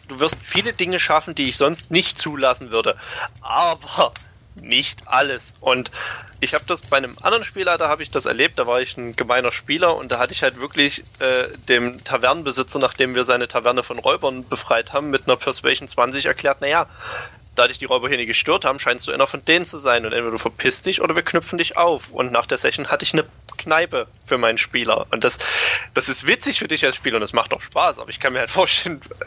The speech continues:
wenn ich in seiner Haut gesteckt hätte als Dungeon Master, wäre ich dann nach Hause gegangen und hätte mir gedacht, „Okay, den Felix, den lade ich nie noch mal ein, der ist böse.“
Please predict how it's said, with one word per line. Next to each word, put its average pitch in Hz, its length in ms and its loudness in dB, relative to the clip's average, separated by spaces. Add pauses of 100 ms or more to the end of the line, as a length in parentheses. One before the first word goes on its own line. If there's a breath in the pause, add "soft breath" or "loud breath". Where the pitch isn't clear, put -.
(160)
wenn 127 160 2
ich 127 160 0
in 123 140 -10
seiner 110 360 0
Haut 175 220 2
gesteckt - 360 0
hätte - 140 -2
als 110 120 -4
Dungeon 180 320 2
Master, 117 360 2
wäre 139 120 6
ich 135 60 -6
dann 147 100 -10
nach 143 120 2
Hause 143 180 4
gegangen 151 180 0
und 143 60 6
hätte 147 100 -2
mir 147 80 0
gedacht, 147 180 0 (640 loud breath)
„Okay, 147 600 0
den 156 180 -2
Felix, 147 300 2
den 143 140 -2
lade 135 180 4
ich 127 80 -14
nie 147 140 -4
noch 123 140 2
mal 120 120 0
ein, 120 140 2
der 117 80 2
ist - 160 -6
böse.“ 143 400 2